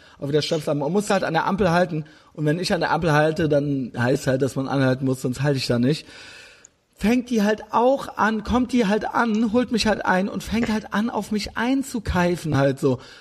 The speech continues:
Und ich denk mir, die so verlangt halt von mir nicht, dass sie sich selber schämt und sagt so, „Ey, sorry, ich muss vielleicht hier auch,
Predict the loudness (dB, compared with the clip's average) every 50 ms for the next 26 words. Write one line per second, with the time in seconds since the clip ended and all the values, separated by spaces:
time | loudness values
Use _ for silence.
0 | -18 -14 -12 -12 -8 -6 -4 -4 -4 -2 -2 -2 -2 -4 -6 -12 -20 _ -4 -2
1 | 0 0 0 0 -4 -18 _ _ _ -6 0 0 2 4 2 2 0 -2 -2 0
2 | 0 -2 -2 -2 -4 -2 0 0 0 -2 0 0 2 2 2 0 -2 -10 -20 _
3 | _ _ _ -2 0 0 0 0 -2 -2 -2 -2 -4 -6 -6 -6 -4 0 2 2
4 | 2 2 2 0 -2 0 2 2 2 2 2 0 -2 -4 -6 -4 0 2 2 2
5 | 0 -2 -6 -4 -2 0 0 0 0 -4 -6 -6 -4 -2 0 0 0 -2 -4 -10
6 | _ _ _ -6 -6 -4 -4 -2 -2 -4 -4 -2 0 2 2 2 2 0 0 -2
7 | -2 0 2 0 0 -2 -4